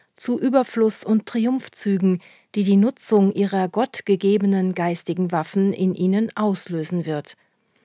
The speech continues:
Niemand hat Ihnen bislang davon erzählt. Buchstäblich. Bis jetzt.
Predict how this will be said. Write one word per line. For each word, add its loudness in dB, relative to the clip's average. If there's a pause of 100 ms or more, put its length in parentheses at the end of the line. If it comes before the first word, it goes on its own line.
(240)
Niemand 2
hat -4
Ihnen 2
bislang 0
davon -2
erzählt. -4 (680)
Buchstäblich. -4 (640)
Bis 0
jetzt. -6